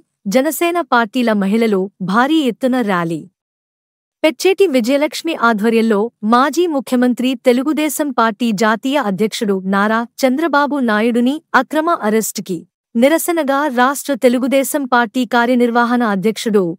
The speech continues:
మెట్ల రమణ బాబు స్వగృహం నుండి శ్రీ వెంకటేశ్వర స్వామి దేవస్థానం వరకు పాదయాత్ర పాల్గొన్న మహిళలు, భారీ ఎత్తున ర్యాలీకి తరలివచ్చిన, వచ్చిన మహిళలు, వీర మహిళలు, "సైకో పోవాలి, సైకిల్ రావాలి"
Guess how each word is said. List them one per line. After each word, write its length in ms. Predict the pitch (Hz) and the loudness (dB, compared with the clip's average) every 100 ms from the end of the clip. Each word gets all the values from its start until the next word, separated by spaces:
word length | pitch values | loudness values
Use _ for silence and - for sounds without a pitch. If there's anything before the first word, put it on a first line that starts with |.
| - | -2
మెట్ల 340 | 233 254 330 | -2 0 0
రమణ 360 | 285 233 277 311 | 0 0 0 0
బాబు 360 | 233 240 233 247 | 2 2 0 -2
స్వగృహం 520 | - 214 214 226 233 | -2 -2 0 0 2
నుండి 360 | 220 214 262 - - | 0 0 -2 -6 -10
శ్రీ 260 | - 302 | -2 0
వెంకటేశ్వర 720 | 349 359 349 311 311 - 277 285 | 0 -2 -4 -2 -4 0 0 0
స్వామి 420 | - 233 240 247 | 0 0 2 2
దేవస్థానం 680 | 202 226 240 - 247 247 240 | 2 0 -2 -2 0 0 0
వరకు 320 | 220 220 240 233 - | 0 0 -2 -2 2
పాదయాత్ర 540 | 220 247 311 311 302 262 | 2 2 0 -2 -4 -2
పాల్గొన్న 380 | 220 220 226 214 190 | 0 2 0 0 0
మహిళలు, 380 | 185 214 196 185 196 _ _ _ | 0 0 0 -2 -6 _ _ _
భారీ 320 | 185 214 277 349 | -2 0 2 2
ఎత్తున 380 | 359 311 285 | 0 -2 -2
ర్యాలీకి 520 | 254 220 240 302 254 262 | 0 0 0 0 -2 -2
తరలివచ్చిన, 640 | 226 233 247 226 - 240 | 0 0 0 -2 -2 -2
వచ్చిన 360 | 214 202 240 208 | -2 -2 -2 -2
మహిళలు, 580 | 185 190 220 196 175 202 _ _ 240 | 0 0 0 0 -2 -6 _ _ -2
వీర 220 | 311 349 | 2 2
మహిళలు, 520 | 269 220 262 269 226 170 - _ - | 0 0 2 2 2 -2 -8 _ -14
"సైకో 440 | - 277 311 349 | -2 -2 0 -2
పోవాలి, 580 | 339 254 226 226 226 247 - | 0 2 2 2 0 -4 -4
సైకిల్ 500 | - 247 254 302 226 | 0 0 0 -2 0
రావాలి" 420 | 190 180 165 | 0 0 -2